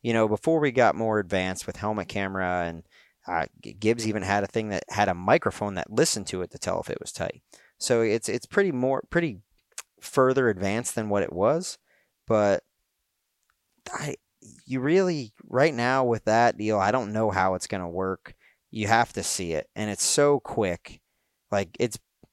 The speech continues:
but before you know it, the wheel's coming off. And if it's a green flag stop, you're not gonna have enough time. Like, I, I had a right front this weekend that kinda went slow down, and it was almost looked like there was trash on the threads when it was tightening it up. And I'm like, "Man, it looks like it got tight, but I don't,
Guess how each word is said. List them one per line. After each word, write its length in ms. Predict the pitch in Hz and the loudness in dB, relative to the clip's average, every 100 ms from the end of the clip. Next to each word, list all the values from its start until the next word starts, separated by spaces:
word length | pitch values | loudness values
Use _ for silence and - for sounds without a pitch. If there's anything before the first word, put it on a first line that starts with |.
| _ | _
but 180 | 104 120 95 | -4 -4 0
before 400 | 113 - 165 156 | -2 2 4 4
you 120 | 117 | 2
know 300 | 117 139 104 | 4 4 4
it, 120 | 95 _ _ _ _ _ _ - | 0 _ _ _ _ _ _ -2
the 120 | 113 | 0
wheel's 300 | 107 131 117 | 4 4 4
coming 280 | - 95 90 | 0 -2 -2
off. 260 | 80 87 | -2 -2
And 100 | - | -6
if 100 | 101 | -6
it's 100 | 110 | -4
a 40 | 117 | -4
green 240 | 127 131 | -2 0
flag 220 | 123 120 | 4 2
stop, 360 | - 120 117 113 | 4 4 6 4
you're 120 | 113 | 0
not 120 | 120 | -2
gonna 120 | 113 104 | 0 -2
have 80 | |
enough 180 | 98 95 | -4 -6
time. 260 | - 101 101 | -2 -2 -2
Like, 180 | 98 - - - | -4 -4 -20 2
I, 340 | 104 143 143 - | 6 6 4 0
I 160 | - 127 | 4 6
had 200 | 143 113 | 6 6
a 60 | 107 | 4
right 220 | 110 92 | 4 2
front 200 | 120 113 | -2 -2
this 160 | 107 127 | -4 -2
weekend 300 | 143 131 113 | 0 0 0
that 120 | - | -2
kinda 340 | 123 147 147 | -2 0 0
went 260 | 117 117 - _ _ | 0 -2 -4 _ _
slow 800 | - - - 120 127 143 147 139 _ | -2 0 4 6 6 6 4 0 _
down, 280 | - 120 127 | 0 2 2
and 120 | 95 | 0
it 40 | 123 | 0
was 140 | 123 | 2
almost 260 | 131 147 139 | 2 2 0
looked 120 | 127 | 0
like 100 | 113 | 0
there 100 | 104 | 0
was 180 | 87 - | -2 -6
trash 400 | - 110 107 123 | -2 4 4 4
on 100 | 139 | -2
the 80 | 135 | 0
threads 460 | 143 147 156 - - _ _ | 4 4 4 -2 -10 _ _
when 140 | 123 120 | -2 -2
it 40 | |
was 120 | 101 | -2
tightening 320 | - 123 117 | 2 2 2
it 40 | 117 | 4
up. 220 | 139 - _ _ _ _ _ | 4 2 _ _ _ _ _
And 160 | 107 101 | -8 -8
I'm 140 | 104 | -10
like, 180 | 95 87 | -14 -12
"Man, 240 | - 131 107 | -6 -4 -4
it 120 | - | -6
looks 220 | - 160 - | -4 0 0
like 120 | 117 | -2
it 100 | 101 | 0
got 220 | 101 82 | 0 0
tight, 320 | 110 107 123 | 2 2 2
but 100 | - - | -4 -10
I 120 | - | -8
don't, 220 | 131 104 | -8 -10